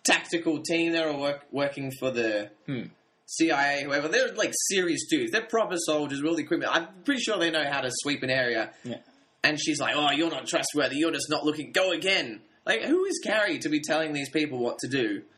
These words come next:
Speaker 1: But it turns out he was there, and they just missed him every time.
Speaker 2: Well, as soon as Carrie goes on the sweep, she goes, "Oh, wait, isn't there, like, a secret passageway over there?"
Speaker 1: <laughs>
Speaker 2: <laughs>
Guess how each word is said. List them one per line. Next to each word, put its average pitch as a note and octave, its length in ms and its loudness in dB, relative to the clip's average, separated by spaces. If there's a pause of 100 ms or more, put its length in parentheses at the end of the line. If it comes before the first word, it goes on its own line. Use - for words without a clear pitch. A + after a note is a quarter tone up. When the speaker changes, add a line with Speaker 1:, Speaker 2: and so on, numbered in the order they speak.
(260)
Speaker 1:
But F3+ 100 6
it F#3 120 -2
turns E3+ 320 2
out C3+ 260 2
he C#3+ 100 -2
was C3 180 -4
there, A#2 400 2 (160)
and C3+ 100 -2
they C3 120 2
just B2 240 -2
missed B2 300 -2
him A2 260 -2 (100)
every A#2+ 240 2
time. A2+ 260 -2
Speaker 2:
Well, F3 140 6
as F#3 120 0
soon C4 120 2
as G3 80 -2 (120)
Carrie F3+ 300 4
goes D3 320 0
on B2+ 140 -4
the A2+ 80 -4
sweep, A2+ 500 -2 (1160)
she - 160 0
goes, D#3+ 140 2
"Oh, D4+ 240 6
wait, E4 300 2
isn't A#3 200 -2
there, A#3 320 4
like, A#3 300 2
a F3+ 280 2
secret G#3+ 420 0
passageway A3+ 600 2
over A3+ 180 2
there?" A#3+ 400 2
Speaker 1:
<laughs> G3 1200 0
Speaker 2:
<laughs> D4+ 220 -2